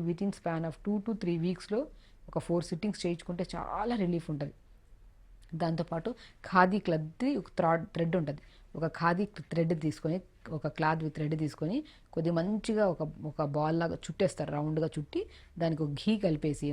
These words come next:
నెయ్యి రాసి పొద్-, మన ఎండకు ఎండబెడతారు. సమ్మర్లో చేస్తారు ఈ, ఈ నేతి, మ-, మన సూత్రనేతి, మ-, థ్రెడ్స్ ప్రిపరేషన్. So, ఆ నేతి థ్రెడ్ని, మన సూత్రనేతి థ్రెడ్ని ముక్కులో పెట్టి నోట్లో నుంచి తీస్తామన్నమాట. So,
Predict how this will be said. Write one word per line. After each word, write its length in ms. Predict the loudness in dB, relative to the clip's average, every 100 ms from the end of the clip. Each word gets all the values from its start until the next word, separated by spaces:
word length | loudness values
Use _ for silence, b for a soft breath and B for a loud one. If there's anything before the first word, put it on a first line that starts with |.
| 0 2
నెయ్యి 200 | 4 4
రాసి 300 | 2 -2 -4 -6 B B -4
పొద్-, 220 | -4 -2 -2
మన 120 | -2 -2 -6 -8 -10 -6 0
ఎండకు 220 | 4 4 4
ఎండబెడతారు. 440 | 0 -2 -4 -8 -4
సమ్మర్లో 340 | 0 2 2 2
చేస్తారు 320 | 0 -2 -4 -2
ఈ, 60 | -2 -4 -6 B B -6
ఈ 100 | -2 2
నేతి, 320 | 2 2 0 -2
మ-, 160 | -4 -4
మన 100 | -4 -4 -6
సూత్రనేతి, 640 | -2 0 2 2 2 0 0 -2 -8 -8
మ-, 100 | -6 -6 -6 -2
థ్రెడ్స్ 280 | -2 -2 -4
ప్రిపరేషన్. 540 | -4 -2 -2 -2 -4 -4 -6 b b b -6
So, 80 | -4 -4 -4
ఆ 100 | -2 -2 0 0
నేతి 260 | 0 0
థ్రెడ్ని, 380 | 0 2 2 0
మన 200 | 0 0 -2 -4 -6 -6
సూత్రనేతి 440 | -2 2 4 2 0
థ్రెడ్ని 340 | -2 -2 0
ముక్కులో 340 | 0 0 2 2
పెట్టి 240 | 2 0
నోట్లో 280 | 0 0 0
నుంచి 140 | 0 -2
తీస్తామన్నమాట. 600 | -4 -2 -4 -2 -4 -6 -8 -10 b b b -8
So, 120 | 0